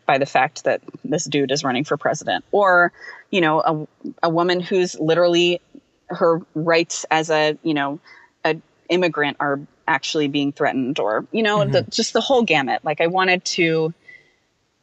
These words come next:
Speaker 1: I wanted to build something that for someone who was kind of dubious about the idea that this is actually a big deal, you know,
Speaker 2: Mm-hmm.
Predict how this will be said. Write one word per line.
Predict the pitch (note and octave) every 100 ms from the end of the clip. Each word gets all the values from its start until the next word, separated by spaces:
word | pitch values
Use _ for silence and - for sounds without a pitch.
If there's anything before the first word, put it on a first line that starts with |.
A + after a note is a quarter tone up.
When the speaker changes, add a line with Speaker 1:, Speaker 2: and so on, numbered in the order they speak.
| _
Speaker 1:
I | G#3
wanted | A3 D#4+ C4+
to | G3
build | G3 F#3+ -
something | F#3 D#3+ D#3+
that | D#3 -
for | - E3 D#3+ D#3+ _
someone | F3+ - G#3 G#3+ G#3+
who | G#3+ F#3+
was | D#3+ -
kind | G3+ F3
of | D3 C#3+ -
dubious | D3+ E3 G#3 A3+ C4 - - -
about | A#3 C4 B3
the | C4
idea | B3 B3+ B3+ C4 C4+ C#4+ - _
that | G#3+
this | G#3+ -
is | G#3+
actually | G3 - G#3 F3+
a |
big | F#3+ F#3+
deal, | G3 F3+ G#3 -
you | G3+
know, | F#3+ F3+
Speaker 2:
Mm-hmm. | D3 C#3